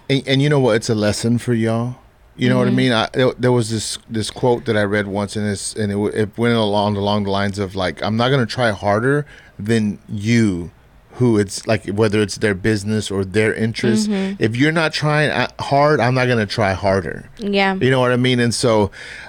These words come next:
Speaker 1: um, dedication,
Speaker 2: Yeah.
Speaker 1: it's not convenient.
Speaker 2: Mm.
Speaker 1: You know what I mean?
Speaker 2: Mm-hmm.
Speaker 1: De-, dedication means you don't see today.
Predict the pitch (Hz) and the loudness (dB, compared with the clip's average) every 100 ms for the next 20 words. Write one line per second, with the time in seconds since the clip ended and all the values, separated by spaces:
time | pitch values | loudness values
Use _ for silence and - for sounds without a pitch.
0 | - - 113 101 98 90 - - - - | -8 -2 2 2 0 -2 -8 -16 -20 -20
1 | - - - - - 135 135 147 151 - | -20 -20 -20 -18 -14 -4 0 0 -2 0
2 | 135 143 - 180 190 214 - - - - | 0 2 0 0 0 -4 -6 -20 -20 -12
3 | 220 190 190 123 - 165 170 143 143 180 | -6 -6 -6 -6 -2 -2 0 0 2 0
4 | 123 - - - - - 202 196 131 135 | -2 -6 -14 -20 -16 -8 -6 -2 -2 0
5 | 139 139 147 143 - 202 104 120 120 160 | 0 0 -2 -4 -10 -4 0 0 2 2
6 | 185 - 151 - 127 127 120 123 135 147 | 2 2 0 2 2 2 2 0 0 0
7 | - - 131 - 107 98 92 50 50 | -4 -6 -4 -2 -2 0 -2 -2 -10